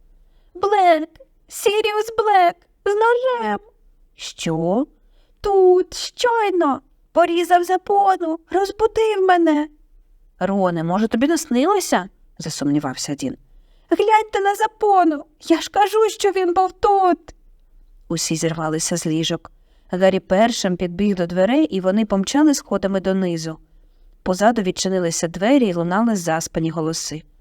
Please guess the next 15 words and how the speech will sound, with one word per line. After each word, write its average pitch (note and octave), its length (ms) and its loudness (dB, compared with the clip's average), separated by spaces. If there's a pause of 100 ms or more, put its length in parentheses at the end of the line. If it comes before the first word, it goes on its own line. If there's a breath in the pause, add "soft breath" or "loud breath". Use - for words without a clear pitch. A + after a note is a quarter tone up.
(360)
Хто - 260 0
кричав? D#4 520 -2 (340)
Що F#3 200 -2
тут B3+ 180 4
діється? G#3 640 -2 (880)
Порожня E3 460 0
вітальня, A#3 460 4
яку F#3 260 -2
освітлював F3 680 -2
дотліваючий F3 920 -2
камін, F3 420 -2 (300)
була F3+ 260 0
захаращена F#3+ 760 -2
залишками F3 560 -4
святкування. D#3+ 800 -6